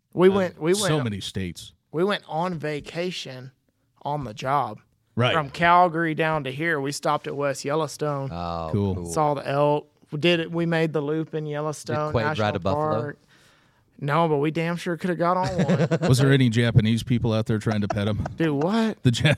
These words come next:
Speaker 2: you remember the
Speaker 1: There was,
Speaker 2: Japanese
Speaker 1: oh,
Speaker 2: one?
Speaker 1: there was there. They were there.
Speaker 2: Oh, my gosh.
Speaker 1: They were wanting
Speaker 2: Those
Speaker 1: to get
Speaker 2: people.
Speaker 1: involved. I was like,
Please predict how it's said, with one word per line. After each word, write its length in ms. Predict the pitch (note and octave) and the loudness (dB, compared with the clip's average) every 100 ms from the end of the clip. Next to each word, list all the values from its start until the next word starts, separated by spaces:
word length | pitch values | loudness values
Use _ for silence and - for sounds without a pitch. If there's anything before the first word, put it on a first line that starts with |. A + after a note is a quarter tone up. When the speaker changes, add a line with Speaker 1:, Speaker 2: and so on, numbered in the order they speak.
| - | 0
Speaker 2:
you 80 | |
remember 260 | D3 D#3+ F3+ | 2 2 2
the 60 | D#3 | 6
Speaker 1:
There 160 | G3 | 6
was, 160 | G#3+ F3+ | 6 4
Speaker 2:
Japanese 120 | G3 G3+ | 6 6
Speaker 1:
oh, 40 | G3+ | 6
Speaker 2:
one? 60 | |
Speaker 1:
there 200 | E3 F#3 | 6 6
was 180 | A#3 G#3 | 6 6
there. 340 | F3 G3+ G#3+ D#3+ | 8 8 6 6
They 160 | E3+ | 6
were 140 | A#3+ A#3+ | 8 10
there. 400 | A#3 C4+ A3 F3+ | 10 10 8 6
Speaker 2:
Oh, 140 | D2+ | 0
my 160 | - - | -2 -4
gosh. 320 | - - D3+ | -6 -8 -2
Speaker 1:
They 160 | D#3 G3+ | 2 4
were 140 | G#3 | 4
wanting 280 | F#3+ A3 A#3+ | 4 2 2
Speaker 2:
Those 160 | - F3 | 0 2
Speaker 1:
to 100 | F3+ | 6
get 140 | F#3 | 8
Speaker 2:
people. 100 | F#3+ | 8
Speaker 1:
involved. 640 | F3+ E3+ F#3 F#3 D3+ - | 8 10 10 10 8 2
I 200 | D3+ D#3 | 0 4
was 160 | F#3+ E3 | 4 2
like, 400 | D3+ B2+ B2 - | -4 -4 -6 -14